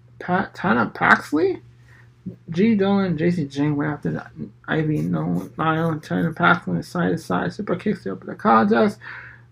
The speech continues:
Brawl move outside with Katana Chance and Katana Carter got involved,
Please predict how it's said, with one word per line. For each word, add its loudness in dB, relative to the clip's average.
Brawl 12
move 8
outside 6
with 0
Katana 0
Chance 2
and -4
Katana -2
Carter 0
got 0
involved, 2